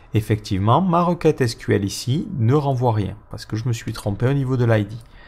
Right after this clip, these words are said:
Donc faut toujours remonter. Là je mets un.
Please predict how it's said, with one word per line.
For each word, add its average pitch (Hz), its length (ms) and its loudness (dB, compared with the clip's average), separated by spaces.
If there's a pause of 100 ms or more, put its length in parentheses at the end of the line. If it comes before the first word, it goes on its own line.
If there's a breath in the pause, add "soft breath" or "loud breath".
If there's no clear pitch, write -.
(140 loud breath)
Donc 110 100 -6
faut 123 120 -2
toujours 156 340 2
remonter. 120 460 0 (1040 loud breath)
Là 98 240 4
je 143 240 0
mets 135 200 4
un. 95 160 0